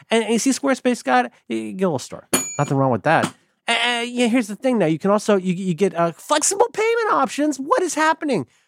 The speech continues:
What b-, millennium am I in that this is just included with my website? You can make checkout seamless for your customers with simple but powerful payment tools,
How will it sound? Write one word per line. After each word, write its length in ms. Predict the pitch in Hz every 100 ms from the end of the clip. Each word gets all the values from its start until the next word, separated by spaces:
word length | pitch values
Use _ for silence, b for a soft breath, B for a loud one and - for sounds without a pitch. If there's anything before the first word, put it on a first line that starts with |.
| _ -
What 400 | 247 320 233 202
b-, 80 | 302
millennium 640 | 269 269 277 277 302 254
am 120 | 240 233
I 140 | 240
in 200 | 247 269
that 80 | 226
this 220 | 196 185
is 40 | 190
just 140 | 196
included 360 | 233 - 269 247
with 180 | 214 196
my 80 |
website? 540 | 214 254 240 - 131 104 b b
You 100 | 180
can 120 | 220
make 240 | 208 196 - -
checkout 360 | - 254 220 -
seamless 420 | - 311 339 302
for 100 | 285
your 100 | 269
customers 520 | - 131 - 90 -
with 100 | 165
simple 220 | - 226
but 220 | 233 285 -
powerful 440 | 170 110 - 98
payment 360 | - 110 139 -
tools, 340 | 95 -